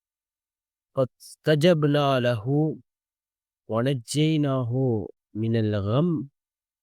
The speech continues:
வ கதாலிக நுஹ்யில் முஃமினீன். வ கதாலிக நுன்ஜில் முஃமினீன். யா ஹாஃபிது, யா ஹஃபீது,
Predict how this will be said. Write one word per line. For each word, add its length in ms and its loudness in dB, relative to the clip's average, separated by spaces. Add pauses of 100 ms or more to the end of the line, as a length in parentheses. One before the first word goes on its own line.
(120)
வ 200 -2
கதாலிக 840 0 (1300)
நுஹ்யில் 840 0 (400)
முஃமினீன். 800 -2 (1900)
வ 80 -10
கதாலிக 720 0
நுன்ஜில் 600 -2
முஃமினீன். 680 -2 (1200)
யா 480 0 (300)
ஹாஃபிது, 760 2 (500)
யா 280 -2
ஹஃபீது, 920 -4